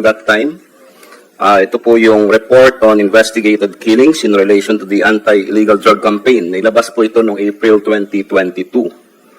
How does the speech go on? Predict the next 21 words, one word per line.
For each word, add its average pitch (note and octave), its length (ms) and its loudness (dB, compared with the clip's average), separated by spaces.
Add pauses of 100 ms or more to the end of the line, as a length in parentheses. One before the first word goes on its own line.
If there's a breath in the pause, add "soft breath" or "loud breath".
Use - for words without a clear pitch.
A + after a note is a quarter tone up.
(1200 soft breath)
Subalit, C#3+ 800 2
ito C#3+ 160 0
hong D3+ 160 2
report D3 400 2
na B2 80 2
ito B2+ 240 2
is B2+ 240 0
not, A#2+ 320 0 (160)
um, F#2+ 480 -4 (220)
<clears throat> - 840 -12
ah, G2 400 0 (320)
on B2 160 2
the B2 120 2
determination B2+ 1000 2
on G2+ 240 -2
accountability. A#2+ 880 0 (480 soft breath)
It's - 240 -8
more C#3+ 400 6
on, C3 320 4
uh, A2 480 2
policy C#3 560 0